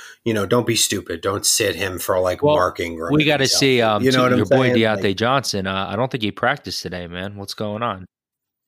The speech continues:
Speaker 1: Dude, he, I, he's a guy I think they're not gonna, they don't care.
Speaker 2: Yeah,
Speaker 1: They
Speaker 2: I, I
Speaker 1: just want
Speaker 2: read
Speaker 1: him to
Speaker 2: too
Speaker 1: suit
Speaker 2: that
Speaker 1: up
Speaker 2: I
Speaker 1: for
Speaker 2: don't think
Speaker 1: Sunday.
Speaker 2: he's,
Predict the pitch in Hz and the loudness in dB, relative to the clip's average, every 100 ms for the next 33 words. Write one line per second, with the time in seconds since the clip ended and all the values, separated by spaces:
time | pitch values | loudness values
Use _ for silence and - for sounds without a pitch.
0 | _ _ _ _ _ _ _ _ _ _ | _ _ _ _ _ _ _ _ _ _
1 | - 90 82 80 113 127 - 107 113 151 | -6 -4 -6 -6 -2 0 0 -2 2 2
2 | 165 151 120 110 101 98 107 92 95 92 | 2 2 2 2 0 -2 -4 -4 -4 -4
3 | 92 85 - 85 82 80 - - 104 95 | -2 -4 -4 -8 -8 -10 -14 -6 -4 -4
4 | 87 120 107 101 101 101 139 139 151 143 | -4 -2 0 0 0 -2 -2 0 0 2
5 | 151 143 - 127 123 110 107 110 135 151 | 2 2 0 2 4 4 0 0 0 2
6 | 160 156 127 107 - | 0 -2 0 0 0